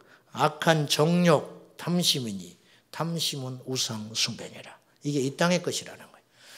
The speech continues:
이 땅의 소욕은 죽여버리라는 거예요. 음란한 거, 부정한 거, 담심, 우상 숭배, 육체의 정욕들, 그것만 매여 살다 보면은 위의 것을 찾지 못하게 된다는 거예요.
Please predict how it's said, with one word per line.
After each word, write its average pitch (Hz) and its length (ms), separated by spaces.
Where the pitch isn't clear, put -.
이 160 180
땅의 202 280
소욕은 196 460
죽여버리라는 180 800
거예요. 151 280
음란한 160 560
거, 117 220
부정한 160 640
거, 123 220
담심, 151 680
우상 160 340
숭배, 151 480
육체의 135 400
정욕들, 147 800
그것만 165 760
매여 151 280
살다 160 420
보면은 143 540
위의 165 300
것을 143 280
찾지 170 280
못하게 120 340
된다는 - 320
거예요. - 260